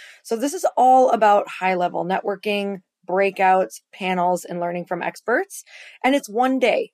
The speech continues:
We really felt like there was a need in between, like, a really large one-day event with five hundred people where you can kinda get lost in the background.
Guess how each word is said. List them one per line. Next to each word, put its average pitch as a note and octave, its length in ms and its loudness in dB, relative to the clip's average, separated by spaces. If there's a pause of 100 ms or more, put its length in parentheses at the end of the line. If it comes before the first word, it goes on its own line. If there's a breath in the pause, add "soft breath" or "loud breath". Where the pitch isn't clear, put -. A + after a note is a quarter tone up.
We A#3 140 -2
really B3+ 220 4
felt - 220 -2
like - 220 -2
there G#3+ 180 2
was G3+ 320 0
a F3+ 140 -4
need F3 460 -6
in F#3 260 -4
between, F3 680 -6 (340 loud breath)
like, G#3 160 0
a G3 100 2
really A3+ 480 0
large G3 540 2
one-day B3+ 420 -4
event C#4 400 -4
with C4+ 140 -8
five C4 200 0
hundred C4+ 300 -10
people C4+ 420 -2
where A#3 140 0
you G3 160 -4
can F#3+ 140 -8
kinda G3+ 260 -6
get F3+ 180 -4
lost F3 320 -4
in E3+ 100 -10
the D#3+ 60 -10
background. B3 800 2